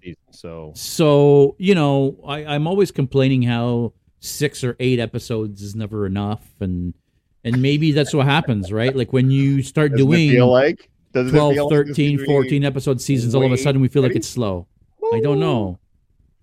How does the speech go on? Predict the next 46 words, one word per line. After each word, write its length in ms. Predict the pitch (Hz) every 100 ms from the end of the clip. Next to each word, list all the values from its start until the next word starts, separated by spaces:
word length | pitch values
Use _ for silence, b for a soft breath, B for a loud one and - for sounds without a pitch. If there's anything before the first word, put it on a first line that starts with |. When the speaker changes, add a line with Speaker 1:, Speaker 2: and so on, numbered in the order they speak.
| _
Speaker 1:
That's 160 | 117 -
what 220 | 117 113
Snowhawk's 460 | - 127 117 110 -
saying 180 | 117 110
right 140 | 107
there. 240 | 110 113 98
I'm, 140 | 101
I'm 80 | 101
having 180 | 104 95
a 40 |
hard 180 | 98 101
time 140 | 104 95
getting 160 | 98
past 220 | 95 95 104
episode 280 | - 92 95
two. 80 |
Yeah. 280 | 95 101 117 - _ -
Yeah. 140 | 110
Speaker 2:
Yeah. 760 | 117 135 147 113 101 90 80 85 -
Speaker 1:
Yeah. 220 | 98 117 110 _ _ _
So 160 | -
the 120 | 135
Speaker 2:
Episode 120 | 180 -
two's 120 | 185 156
not 60 |
a 20 | 165
Speaker 1:
first 80 |
Speaker 2:
very 200 | 151 156
Speaker 1:
six 40 | 139 151
Speaker 2:
good 60 |
Speaker 1:
episodes 460 | 139 113 127 123 87
Speaker 2:
one. 40 |
Speaker 1:
go 240 | 120 127 127
in 280 | 120 110 - -
three 280 | 113 117 110
episode 360 | 107 - 104
arcs. 420 | 98 92 76 _ -
So 260 | - 104
it's 140 | 101 107
like 340 | 101 98 - _
setup, 540 | - - 135 139 139 _
filler, 580 | _ 127 113 110 113 110
payoff, 480 | - 110 92 69 - _
setup, 440 | - 110 110 110
filler, 280 | - 98 92
payoff. 520 | - 120 95 73 80